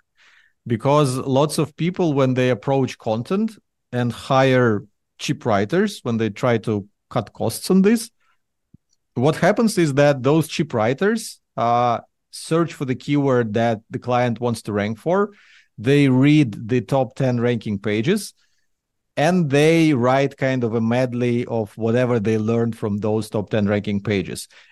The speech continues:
And this kind of thing, it, it doesn't deserve to rank in the top, because uh, it's already a rehashed content from what's, from what's already there.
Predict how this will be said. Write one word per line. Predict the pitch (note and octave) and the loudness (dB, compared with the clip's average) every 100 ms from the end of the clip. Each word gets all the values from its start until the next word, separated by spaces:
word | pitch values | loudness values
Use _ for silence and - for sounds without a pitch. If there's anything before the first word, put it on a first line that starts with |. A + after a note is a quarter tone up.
| - | 0
And | C3+ | 4
this | A3+ A3+ | 4 4
kind | F3 F3 | 4 4
of | D3+ | 4
thing, | - F#3 F3+ | 2 2 4
it, | D3+ - | 2 0
it | D3+ A#2+ | -2 0
doesn't | C3+ D3 C#3+ C3 | 2 4 4 2
deserve | G#2 A#2+ F#2+ A#2+ A#2+ A#2 G2 _ _ _ - | 2 0 0 0 2 0 -4 _ _ _ -8
to | A2 | -4
rank | G#2 G#2 | -2 -2
in | G#2+ | -6
the | G2 | -6
top, | G2+ A#2+ E2+ _ | -4 -4 -4 _
because | - - B2+ A2+ - - - _ | -12 -2 0 0 -4 -14 -20 _
uh, | - A2+ G#2+ | -2 0 0
it's | D3 - | -2 0
already | D3+ D#3 D3 C3 C3 | 2 4 4 4 4
a | B2 | 4
rehashed | B2 G#2+ C3+ B2+ - - | 2 0 0 0 -2 -4
content | B2 C3 B2 A2+ | -4 -2 -2 -4
from | - G#2+ | -4 -4
what's, | A2 - A#2 - | -4 -6 -16 -18
from | - B2 A#2+ A2+ | -6 0 0 0
what's | A2+ A#2 A2 | 0 0 0
already | - A#2 A#2 G#2 | 0 0 2 0
there. | G2 A2+ F2+ | 0 0 0